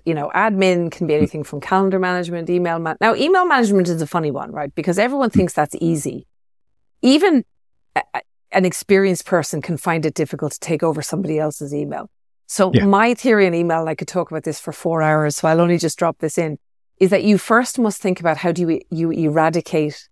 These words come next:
Speaker 1: email
Speaker 2: Hmm.
Speaker 1: and then delegate the rest. Examples very quickly would be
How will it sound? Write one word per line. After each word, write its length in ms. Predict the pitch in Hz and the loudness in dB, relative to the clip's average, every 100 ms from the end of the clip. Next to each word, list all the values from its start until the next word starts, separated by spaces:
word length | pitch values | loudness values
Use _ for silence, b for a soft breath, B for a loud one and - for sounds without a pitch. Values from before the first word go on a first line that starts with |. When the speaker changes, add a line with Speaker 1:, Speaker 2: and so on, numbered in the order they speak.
| _ _ | _ _
Speaker 1:
email 480 | 156 151 139 - - _ _ _ _ _ _ | -4 -2 -2 -4 -8 _ _ _ _ _ _
Speaker 2:
Hmm. 120 | - | -2
Speaker 1:
and 100 | 151 | 0
then 180 | 151 156 | 0 2
delegate 440 | 151 151 147 139 - | 2 2 2 -2 -4
the 100 | 151 | -6
rest. 340 | 151 - - _ - | -6 -8 -18 _ 0
Examples 720 | 185 156 180 175 185 175 156 - | 2 4 2 2 2 0 0 -2
very 180 | 156 151 | -2 0
quickly 380 | - 165 151 147 | 0 -2 -2 -2
would 180 | 143 | -4
be 340 | - 147 139 | 0 2 2